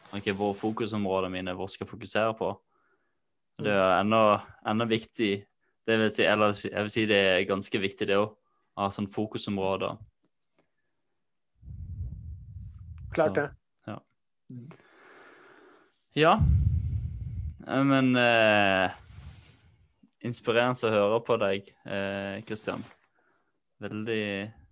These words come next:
Speaker 1: veldig spennende.
Speaker 2: Jo, nei, takk for, takk for, eh, praten. Det er, eh, hyggelig å prate også.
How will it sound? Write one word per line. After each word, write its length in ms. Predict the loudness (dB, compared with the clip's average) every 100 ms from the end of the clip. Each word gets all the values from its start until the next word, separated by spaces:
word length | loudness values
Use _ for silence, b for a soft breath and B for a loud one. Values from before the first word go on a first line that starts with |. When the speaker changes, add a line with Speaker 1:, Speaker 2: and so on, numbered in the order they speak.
| _ _ _ _ _ _ _ _ _ _ _ _ _ _ -8
Speaker 1:
veldig 320 | -6 -6 -10
spennende. 640 | -8 -8 -8 -8 -10 -10 -14 _ _ _ _ _ _ _ _ _ _ _ _ _ _ _ _ _ _ _ _ _ _ _ _
Speaker 2:
Jo, 160 | 4 4
nei, 160 | 4 2
takk 220 | 0 -2
for, 300 | 6 6 8
takk 240 | 4 2 -4
for, 240 | -4 -2
eh, 460 | -2 -2 -2 -4 -6 -14 _ -2
praten. 380 | 0 2 0 -2 0
Det 80 | 0
er, 220 | 2 2
eh, 300 | 0 -2 -6 -10 _ _ _ _ _ _ _ _ _ _ _ _ _ _ _ _ _
hyggelig 300 | -2 0 2
å 40 | 4
prate 280 | 2 2 -4
også. 200 | -4